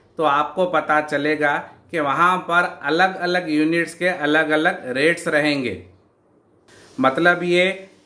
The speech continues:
कि जो पचास यूनिट इस्तेमाल करते हैं उनके लिए अलग रेट रहेगा, जो हंड्रेड यूनिट्स इस्तेमाल करते हैं उनके लिए रेट अलग रहेगा,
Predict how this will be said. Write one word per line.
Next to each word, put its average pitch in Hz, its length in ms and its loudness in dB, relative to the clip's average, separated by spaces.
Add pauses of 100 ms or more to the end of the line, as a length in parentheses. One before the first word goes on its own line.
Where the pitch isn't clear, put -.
(120)
कि 165 120 -4
जो 185 340 0
पचास 180 560 0
यूनिट 180 320 -2
इस्तेमाल 165 500 -2
करते 165 340 -2
हैं 170 440 -2 (200)
उनके 160 380 -2
लिए 160 220 2
अलग 143 280 2
रेट 151 200 0
रहेगा, 143 600 -2 (300)
जो 156 120 -4
हंड्रेड 165 480 0
यूनिट्स 185 320 0
इस्तेमाल 180 440 -2
करते 175 320 -2
हैं 175 440 -2 (140)
उनके 170 360 -2
लिए 180 260 0
रेट 180 240 2
अलग 147 320 0
रहेगा, 135 560 -2